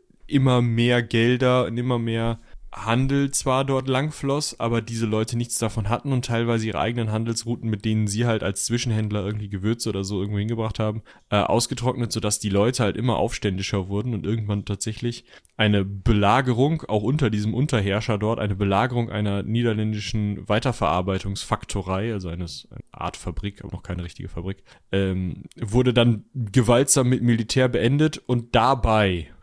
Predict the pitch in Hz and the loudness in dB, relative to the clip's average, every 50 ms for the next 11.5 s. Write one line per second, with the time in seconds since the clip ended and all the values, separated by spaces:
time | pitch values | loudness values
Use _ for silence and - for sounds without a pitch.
0 | _ _ - - - - - 135 123 120 123 120 123 135 135 147 - - 127 120 | _ _ -6 -4 -2 0 4 4 6 6 6 6 6 4 4 4 2 2 2 4
1 | 123 123 123 117 - 117 110 110 110 120 120 - - 123 113 - - 113 - - | 4 4 2 0 0 2 4 4 4 4 2 2 2 0 0 2 0 -2 -2 0
2 | - 101 - - 107 110 113 - 113 - 113 101 - 110 107 - - 110 101 - | -2 -2 0 2 0 0 2 0 -2 -4 -4 -6 -4 -4 -4 -2 -2 -4 -4 -4
3 | - - 113 117 131 165 - - - - - - - - - - 120 117 - - | -2 -2 0 0 0 -2 -4 -8 -16 -20 -20 -20 -20 -18 -8 -2 -2 0 2 4
4 | 117 110 - - 120 117 131 131 135 127 104 110 123 - 123 135 139 151 160 156 | 2 2 2 0 0 0 2 2 2 2 2 0 0 -2 0 0 2 4 4 4
5 | 151 131 - 117 113 123 127 131 131 - - _ - - - - 120 117 127 131 | 2 2 2 2 4 4 4 2 0 -2 -6 _ -20 -14 -6 -2 2 4 4 4
6 | 135 143 131 120 104 101 113 131 135 135 - - - 127 123 120 - - - 113 | 4 4 4 4 4 4 2 2 2 0 0 0 0 0 2 0 0 -2 -2 -2
7 | 104 98 113 107 - 113 - - 104 - - - - 110 - - - - 92 - | 0 0 -2 -4 -4 -6 -6 -6 -4 -4 -2 0 0 0 0 -2 -4 -4 -4 -6
8 | - - 82 80 82 78 87 87 85 85 92 92 - - - 104 101 107 113 117 | -6 -6 -4 -4 -4 -4 -4 -4 -4 -4 -6 -8 -6 -4 -4 -2 -2 0 -2 -2
9 | - - - - - - - - 101 98 - 107 95 95 92 95 98 104 127 160 | -4 -6 -14 -16 -16 -8 -2 2 2 2 2 2 0 2 2 2 2 2 4 4
10 | 165 165 156 135 135 120 131 127 120 120 120 120 120 120 120 117 - - - 107 | 4 4 4 2 2 2 2 2 2 4 4 4 4 4 2 2 -2 -4 -4 -2
11 | 104 101 101 98 98 98 98 95 - | 0 0 0 0 0 0 -2 -2 -4